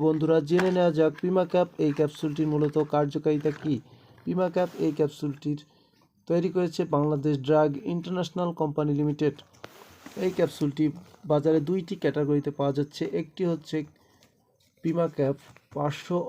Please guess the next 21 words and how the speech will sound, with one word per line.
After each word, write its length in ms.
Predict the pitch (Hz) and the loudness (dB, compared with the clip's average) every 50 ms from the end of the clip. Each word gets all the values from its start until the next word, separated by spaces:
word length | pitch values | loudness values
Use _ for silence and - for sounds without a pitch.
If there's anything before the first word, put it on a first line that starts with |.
| - 151 | 0 0
অপরটি 380 | 143 143 160 160 147 151 151 165 165 | 0 2 0 -2 -2 -2 -2 -2 -2
হচ্ছে 300 | 156 156 - - - 151 143 156 160 156 - | -2 -4 -8 -4 0 2 2 2 0 -4 -8
পিমা 280 | 170 170 165 165 165 160 151 - | -8 -4 -4 -2 -4 -4 -4 -2
ক্যাপ 200 | 151 147 156 151 151 - - 139 | -2 -2 -2 -4 -6 -10 -6 -2
আড়াইশো। 420 | 143 143 143 147 147 143 - 139 131 127 - | 0 2 2 2 2 0 -2 -4 -4 -4 -4
তো 60 | - 170 160 151 | -6 -6 -2 0
বন্ধুরা, 420 | 160 160 151 135 131 135 135 131 135 135 - | 0 0 0 0 0 0 0 0 -2 -4 -4
পিমা 280 | - 175 175 175 175 175 170 - | -4 -4 -2 0 -2 -2 -2 -2
ক্যাপ 160 | 170 170 165 - | -2 -2 -2 -2
পাঁচশো 320 | - 131 135 127 - - 226 - - 165 | -4 -4 -4 -4 -4 -4 -4 -2 0 -2
এই 60 | 165 160 | -4 -2
ক্যাপসুলটির 580 | - 170 160 - - - 143 127 127 143 139 143 - - | -2 -4 -4 -4 -4 -6 -6 -6 -4 -4 -6 -4 -4 -6
উপাদান 360 | 156 151 - 160 151 156 147 139 120 120 | -6 -4 -4 -2 -2 0 -2 -2 -4 -6
হচ্ছে 240 | 123 - - - 147 - - 135 | -8 -10 -10 -10 -8 -4 -2 -2
আপনার 300 | 127 - - 147 147 147 151 - - - - _ _ _ _ _ _ _ | -4 -4 -4 -4 -4 -4 -6 -8 -18 -20 -20 _ _ _ _ _ _ _
প্রাইম 280 | 160 160 160 165 170 170 160 160 | 2 2 4 2 2 2 2 4
রোজ 180 | 165 165 160 156 - - - - | 2 2 2 -2 -10 -10 -2 0
অয়েল 220 | 147 143 143 147 147 147 - | 2 4 4 2 2 0 0
পাঁচশো 300 | 147 147 139 - - 156 147 147 151 | -2 -2 -2 -2 -6 -6 -2 0 0
এমজি। 280 | 147 139 123 139 135 127 - - - - - - - - - - - - | 0 0 2 0 0 0 -4 -12 -20 -20 -20 -20 -20 -18 -18 -18 -6 -2
এবার 220 | 151 156 156 156 | 0 2 2 2